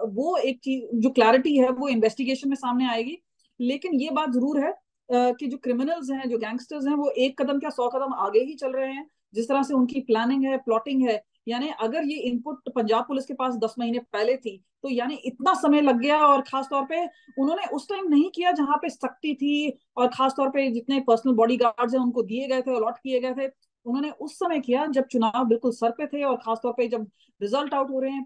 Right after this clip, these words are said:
पूरा जो, अ, कई बार होता है जो वेपन्स हैं वो जमा कर लिए जाते हैं, तो एक प्रोटोकॉल फॉलो होता है खास तौर पे चुनाव के समय। तो उन्होंने उस समय देखा जहाँ पे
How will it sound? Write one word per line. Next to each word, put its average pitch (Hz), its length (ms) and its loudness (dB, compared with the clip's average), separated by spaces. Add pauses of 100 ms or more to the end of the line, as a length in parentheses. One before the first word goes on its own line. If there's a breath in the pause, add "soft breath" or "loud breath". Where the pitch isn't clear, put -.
पूरा 262 380 -2 (300)
जो, 247 240 2
अ, 233 340 -8 (100)
कई 247 120 -4
बार 269 140 -4
होता 254 200 -2
है 262 60 -4
जो 269 100 -4
वेपन्स 240 380 -2
हैं 254 80 0
वो 233 280 2
जमा 226 180 2
कर 233 160 -4
लिए 220 160 0
जाते 208 280 -6
हैं, 240 180 -4
तो 277 80 -12
एक 269 180 -10
प्रोटोकॉल 269 420 2
फॉलो 226 340 6
होता 214 240 4
है 240 60 4
खास 220 300 -4
तौर 233 140 4
पे 427 240 0
चुनाव 277 380 2
के 220 80 2
समय। 190 320 -6 (300)
तो 320 60 2
उन्होंने 320 260 6
उस 277 220 2
समय 339 180 4
देखा 262 280 8
जहाँ 269 300 6
पे 427 280 2